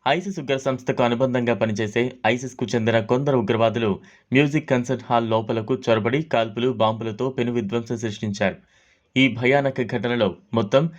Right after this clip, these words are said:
నూట నలభై మందికి పైగా దుర్మరణం పాలయ్యారు. చాలామంది తీవ్ర గాయాలయ్యారు. పూర్తి సమాచారం తెలుసుకునేందుకు వీడియోని స్కిప్ చేయకుండా ఎండ్ వరకు చూడండి.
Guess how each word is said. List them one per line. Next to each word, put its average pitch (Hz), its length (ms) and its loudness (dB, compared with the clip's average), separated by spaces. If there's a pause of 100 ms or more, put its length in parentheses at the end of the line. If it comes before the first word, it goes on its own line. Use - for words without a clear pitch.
(220)
నూట 156 240 2
నలభై 127 340 0
మందికి 117 300 -4
పైగా 113 300 0
దుర్మరణం 117 500 -2
పాలయ్యారు. 101 440 -2 (540)
చాలామంది 151 420 -2
తీవ్ర 143 340 -2
గాయాలయ్యారు. 117 680 2 (600)
పూర్తి 156 240 2
సమాచారం 135 440 2
తెలుసుకునేందుకు 117 600 0
వీడియోని 117 360 0
స్కిప్ 110 280 -4
చేయకుండా 147 280 0
ఎండ్ 120 120 0
వరకు 110 200 -2
చూడండి. 95 420 -2